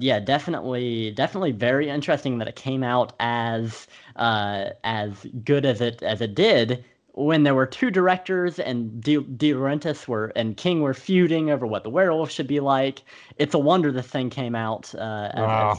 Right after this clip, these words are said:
Speaker 1: good as it did.
Speaker 2: We'll, we will get to creature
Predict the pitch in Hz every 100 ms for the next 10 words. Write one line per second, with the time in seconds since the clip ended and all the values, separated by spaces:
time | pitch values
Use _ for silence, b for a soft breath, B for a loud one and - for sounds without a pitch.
0 | - 123 107 101 95 151 175 180 214 135
1 | 139 180 185 165 135 165 165 - 147 131
2 | - 139 120 135 104 101